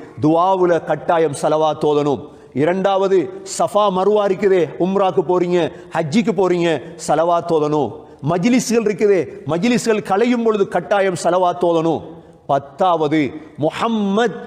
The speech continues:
அஹ்மத் என்ற பெயர் கேள்விப்பட்டதோட, காதுல விழுந்ததோட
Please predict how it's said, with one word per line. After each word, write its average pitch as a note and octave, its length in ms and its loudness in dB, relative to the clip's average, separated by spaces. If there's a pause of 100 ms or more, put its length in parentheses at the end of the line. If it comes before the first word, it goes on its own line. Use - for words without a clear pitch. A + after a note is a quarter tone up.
(160)
அஹ்மத் A3 480 0
என்ற A3+ 260 2
பெயர் G#3+ 360 2
கேள்விப்பட்டதோட, G3 1200 0 (340)
காதுல G3 440 2
விழுந்ததோட A#3+ 580 2